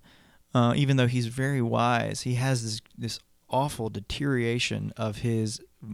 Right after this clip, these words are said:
values to the point where he plunges Israel into a civil war, and it divides permanently,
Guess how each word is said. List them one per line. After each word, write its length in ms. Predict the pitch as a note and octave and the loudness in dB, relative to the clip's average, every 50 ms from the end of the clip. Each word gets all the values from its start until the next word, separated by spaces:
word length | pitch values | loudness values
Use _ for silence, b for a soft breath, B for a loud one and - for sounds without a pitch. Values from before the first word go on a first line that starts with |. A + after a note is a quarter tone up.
| - - | -10 -6
values 720 | A#2+ A#2 G#2+ A2 B2 B2+ B2 A2 G2+ G#2 G#2 G#2+ - - B B B B B B | -4 -2 -2 0 2 2 2 2 0 -2 -2 -2 -4 -4 B B B B B B
to 100 | - C#3 | 0 0
the 80 | C#3 | 2
point 240 | C3 - C#3+ C#3 A#2+ | 2 2 2 2 2
where 300 | A#2+ B2 B2 A#2+ A#2 A#2 B B B B B B B B B B _ | 2 4 4 4 4 2 B B B B B B B B B B _
he 320 | - - C3 B2+ C3+ C3+ | -6 -2 0 2 2 0
plunges 800 | B2+ - - C3+ C3 C3+ C3+ A#2+ A#2 A#2 A2+ A2+ A2 - - - - _ _ - | 0 0 2 4 4 4 4 4 2 0 -2 -2 -4 -4 -6 -6 -10 _ _ -2
Israel 520 | C#3 D3 D3 - C#3 B2 A2+ A2+ A2 A2+ | 0 0 2 2 4 4 4 4 4 4
into 240 | A2+ A#2 - A#2+ A#2 | 4 2 2 0 -2
a 40 | A2+ | 0
civil 320 | - - C3+ A#2+ A#2+ A#2 A2+ | 0 0 0 0 -2 -2 -2
war, 460 | C3 D3+ F3 D#3+ B2+ A#2+ A#2+ B2 - - - | -2 0 2 2 2 2 2 -2 -4 -6 -4
and 200 | C3 B2 B2 A#2+ | -2 0 0 0
it 140 | A#2+ A#2 - | 0 -2 -4
divides 560 | B2 A#2 A#2+ C3+ D#3 E3+ D3+ A2 - - - | -6 -2 0 0 0 2 0 -2 -2 -6 -8
permanently, 760 | - - - F#3+ G#3 F#3 B2+ A2 - - G#2 G#2 G2+ G2+ - | -6 0 2 4 4 4 4 2 -2 -6 -8 -8 -8 -10 -12